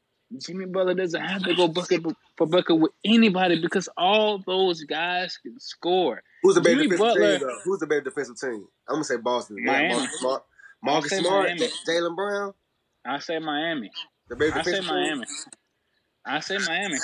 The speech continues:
Speaker 2: Yeah. But I got
Speaker 1: Miami
Speaker 2: Boston.
Speaker 1: gets
Speaker 2: I got Boston in six, though.
Speaker 1: If, if they go, I got Miami. I got Miami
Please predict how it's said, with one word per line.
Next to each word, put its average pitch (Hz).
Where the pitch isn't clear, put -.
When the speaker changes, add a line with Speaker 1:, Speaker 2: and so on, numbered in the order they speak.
Speaker 2:
Yeah. 98
But 131
I 139
got 135
Speaker 1:
Miami 175
Speaker 2:
Boston. 226
Speaker 1:
gets 196
Speaker 2:
I 139
got 131
Boston 107
in 104
six, 104
though. -
Speaker 1:
If, 156
if 160
they 220
go, 269
I 180
got 196
Miami. 190
I 160
got 190
Miami 190